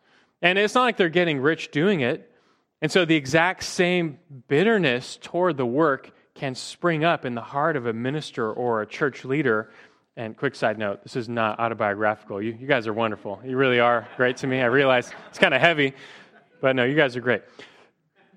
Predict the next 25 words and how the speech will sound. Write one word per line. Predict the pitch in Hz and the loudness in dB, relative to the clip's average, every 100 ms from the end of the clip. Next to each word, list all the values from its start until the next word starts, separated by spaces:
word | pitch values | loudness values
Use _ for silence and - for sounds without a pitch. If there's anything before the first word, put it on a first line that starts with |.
| _ _ _ _ | _ _ _ _
But | 226 | 2
there | 226 208 | 4 6
also, | 196 277 - 202 185 | 6 4 4 4 4
in | 180 165 143 - | 4 0 -4 -2
some | 185 147 | 0 0
churches, | 131 135 120 131 | 0 -2 -2 -4
some | - 143 123 | -2 -2 -2
places, | 123 110 - 117 | -2 -2 -4 -2
can | 175 165 | 0 0
exist, | 147 147 151 - 143 | 0 2 2 0 -2
uh, | 123 | 0
that | 151 139 - | 0 0 -2
corresponding | - 185 185 - 185 175 151 120 | 0 2 2 0 0 0 -2 0
danger | 135 185 139 131 | 0 2 2 0
for | - 240 | 4 4
ministers | 214 156 151 - 170 190 | 4 0 0 0 0 0
for | - 175 170 | 0 0 4
this | 175 175 - _ | 2 0 -10 _
power | - 143 139 127 131 190 - - - _ | 0 2 2 2 2 0 -6 -20 -20 _
to | 202 | 2
likewise | 202 208 196 175 | 4 4 2 2
go | 175 | 2
to | 170 | 2
their | 175 175 | 2 4
heads. | 196 254 - - | 2 0 -4 -16